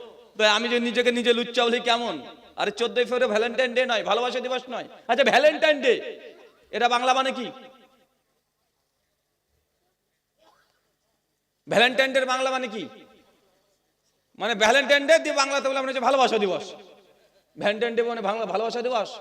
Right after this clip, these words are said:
আরে ভালোবাসা দিবসের ইংলিশ, ইংলিশ হচ্ছে ওয়ার্ল্ড লাভ ডে বা ইন্টারন্যাশনাল লাভ ডে বা শুধু লাভ ডে। কিন্তু ভ্যালেন্টাইন ডে কিভাবে, কিভাবে যে ভালোবাসা দিবস হয়ে গেল বুঝলাম না। বুঝেননি মনে হয়? ভ্যালেন্টাইন ডে এর বাংলা মানে কি কখনো ভালোবাসা দিবস হয়?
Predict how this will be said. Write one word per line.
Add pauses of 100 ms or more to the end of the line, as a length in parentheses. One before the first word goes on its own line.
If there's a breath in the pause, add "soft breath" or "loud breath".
(320)
আরে
ভালোবাসা
দিবসের
ইংলিশ,
ইংলিশ
হচ্ছে (120)
ওয়ার্ল্ড
লাভ
ডে (840)
বা
ইন্টারন্যাশনাল
লাভ
ডে (200)
বা
শুধু
লাভ
ডে। (600)
কিন্তু
ভ্যালেন্টাইন
ডে (140)
কিভাবে,
কিভাবে
যে
ভালোবাসা
দিবস
হয়ে
গেল
বুঝলাম
না। (1040)
বুঝেননি
মনে
হয়?
ভ্যালেন্টাইন
ডে
এর
বাংলা
মানে
কি
কখনো
ভালোবাসা
দিবস
হয়?